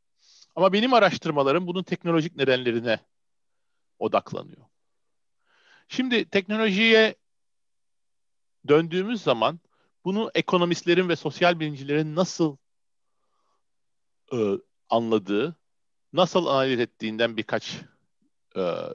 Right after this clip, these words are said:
bir, e, üzerine birkaç kelime söylemek lazım. Ekonomistler her zaman, e, teknolojiye çok fazla vurguda bulundular.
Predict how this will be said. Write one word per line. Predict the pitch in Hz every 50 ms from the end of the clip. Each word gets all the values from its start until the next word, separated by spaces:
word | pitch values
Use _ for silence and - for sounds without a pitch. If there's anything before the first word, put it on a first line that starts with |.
| - - _ _ _ _ _
bir, | - 113 110 101
e, | 101 101 95
üzerine | - 104 92 107 104 104 113
birkaç | 107 110 - 107 - -
kelime | - 104 95 98 101
söylemek | - - - 82 80 85 - - - - -
lazım. | - - _ _ _ _ _ _ _ _ _ _ _ _ - - - -
Ekonomistler | 151 - - 214 226 233 233 220 - - 247 240
her | 180 226 277 247
zaman, | 190 196 180 175 180 190 185 _ _ _ _ _ _ _ _ _ _ - -
e, | 135 131 127
teknolojiye | - 147 - - 147 135 135 135 117 127 143 160 156
çok | - - - 151 - - - _ _ _ _ _ _ _ _ _ -
fazla | 123 120 101 107 127 117
vurguda | 107 104 104 95 104 98 107 104 87
bulundular. | 87 90 - 90 - - - - _